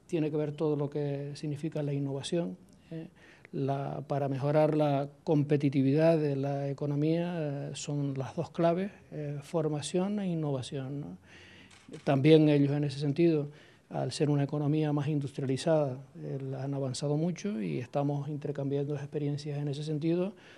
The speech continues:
así como en todo el proceso de puesta en marcha de,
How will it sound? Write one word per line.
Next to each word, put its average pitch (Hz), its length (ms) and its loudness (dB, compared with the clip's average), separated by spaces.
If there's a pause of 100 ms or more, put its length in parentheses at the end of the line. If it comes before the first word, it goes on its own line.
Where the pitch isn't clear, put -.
(160)
así 160 400 6
como 156 240 6
en 143 100 4
todo 156 140 4
el 147 80 4
proceso 151 420 -2
de 147 80 0
puesta 147 260 -6
en 139 100 0
marcha 151 400 -2
de, 143 260 -2